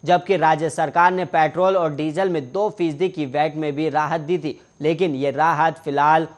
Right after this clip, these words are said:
ऊंट के मुंह में जीरे के बराबर साबित हो रही है। और ऐसे में अगर आम जनता को राहत देने के लिए केंद्र सरकार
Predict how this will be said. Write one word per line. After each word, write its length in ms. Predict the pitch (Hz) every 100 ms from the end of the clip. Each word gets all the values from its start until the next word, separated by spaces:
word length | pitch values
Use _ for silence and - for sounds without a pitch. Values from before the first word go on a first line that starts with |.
| _
ऊंट 240 | 160 190 -
के 120 | 170
मुंह 220 | 151 175
में 300 | 175 170 165
जीरे 460 | 131 180 202 196 208
के 140 | 190 135
बराबर 460 | 135 139 151 165
साबित 420 | 160 160 160 180 165
हो 100 | 180
रही 180 | 180
है। 100 | 139 - _
और 120 | 135 135
ऐसे 280 | 143 196 185
में 140 | 170 - _ _
अगर 260 | 151 160 196
आम 380 | 175 180 196 180
जनता 360 | 170 165 196 180
को 140 | 170
राहत 380 | 131 156 151 175
देने 280 | 143 165 185
के 100 | 175
लिए 80 | 151
केंद्र 300 | - 151 143
सरकार 560 | 170 147 - 185 151